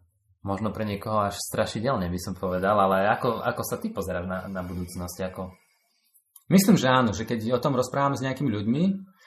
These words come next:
Speaker 2: tak zrazu to je také, že aha, že to vyzerá strašne. A asi jednu z najlepších takých reakcií na technologický vývoj, ktorú som počul alebo videl, to je od Billyho Grahama.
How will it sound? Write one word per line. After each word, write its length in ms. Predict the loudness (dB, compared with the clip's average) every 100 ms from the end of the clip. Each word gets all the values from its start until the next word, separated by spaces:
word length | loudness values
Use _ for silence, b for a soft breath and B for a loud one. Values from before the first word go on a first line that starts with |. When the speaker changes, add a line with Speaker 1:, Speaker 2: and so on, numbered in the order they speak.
| b _
Speaker 2:
tak 320 | 6 8 6 4
zrazu 480 | 0 0 0 -2
to 80 | -4
je 60 | -4
také, 160 | -4 -4
že 160 | -4
aha, 320 | -2 2 2
že 160 | 2 -4
to 80 | -6
vyzerá 280 | -2 0 0
strašne. 640 | -2 -6 -2 -2 -2 -4 _ B B B
A 480 | 4 6 6 4 -4 -14 -14 -6
asi 240 | -4 0
jednu 80 | 2
z 160 | 2 2
najlepších 320 | 2 2 0
takých 320 | -2 -2 -2
reakcií 720 | 4 4 4 -2 -2 0 0
na 240 | 0 0 0
technologický 640 | 0 0 0 -2 -4 0
vývoj, 560 | 2 2 2 0 -4 -10
ktorú 480 | -2 2 2 2 -2
som 320 | -4 -6 0
počul 400 | 4 4 6 4
alebo 160 | 4
videl, 320 | 2 4 4 2
to 160 | -2
je 160 | -2 -4
od 320 | -4 -4 -4
Billyho 320 | 0 2 2
Grahama. 560 | 2 0 2 0 0